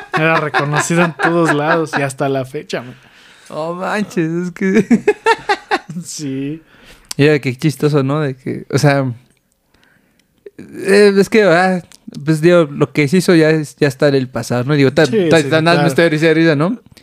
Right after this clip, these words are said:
Speaker 2: Pero sí es cierto, o sea, fíjate, a mí me llama la atención esta, esta chava que nunca la conocí, nada.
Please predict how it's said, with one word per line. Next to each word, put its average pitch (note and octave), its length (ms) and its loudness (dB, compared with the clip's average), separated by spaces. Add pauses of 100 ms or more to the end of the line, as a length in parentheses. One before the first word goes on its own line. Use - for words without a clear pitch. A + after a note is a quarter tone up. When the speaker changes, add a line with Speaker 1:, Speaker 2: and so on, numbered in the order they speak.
(720)
Speaker 2:
Pero B2+ 200 4
sí C3 60 4
es C#3 60 4
cierto, D3 200 2
o - 20 0
sea, C#3 200 2
fíjate, C3 380 -2 (1000)
a - 120 -4
mí C3 120 4
me C#3+ 80 4
llama D3 160 4
la C3+ 60 4
atención C3 420 0
esta, B2+ 300 -2
esta C3+ 240 -6
chava C3+ 160 0
que C3 120 0
nunca B2+ 300 -2
la A2 120 -6
conocí, B2 420 -4
nada. C#3+ 340 0